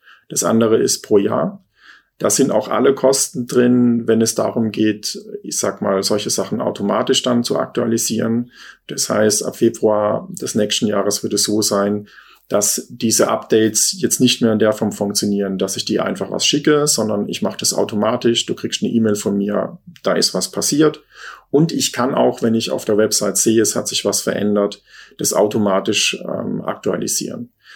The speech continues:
Und das bedeutet, ich schaue da auch in der Regel einmal im Monat auf die Webseite drauf, um tatsächlich zu gucken, ähm, was macht der Winzer.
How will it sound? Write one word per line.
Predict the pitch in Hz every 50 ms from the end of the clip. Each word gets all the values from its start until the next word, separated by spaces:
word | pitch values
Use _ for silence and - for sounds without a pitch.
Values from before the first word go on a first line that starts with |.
| - - _ -
Und | -
das | 117 -
bedeutet, | - - - - 110 110 110 110 123 120 -
ich | - 160 - -
schaue | - 127 110 117 120
da | - 120
auch | 117 - 113 110 - 117
in | 110
der | 107 107 104
Regel | 104 113 120 123 123 123 120 123
einmal | - - 104 110 110 107 104 104
im | 101 101
Monat | 98 98 104 101 101 98
auf | 101 90 -
die | - 110 98
Webseite | 104 101 98 - - 98 - - 95 90
drauf, | - - 98 110 123 147 175 190 - -
um | 247 - - 120
tatsächlich | - 117 104 - - 104 101 - 110 -
zu | - - -
gucken, | - - 104 - 110 107 107 104 110
ähm, | - - - - - 104 95 - 92 -
was | 107 104 - -
macht | 98 92 - -
der | 101 92
Winzer. | 92 92 - - - - - _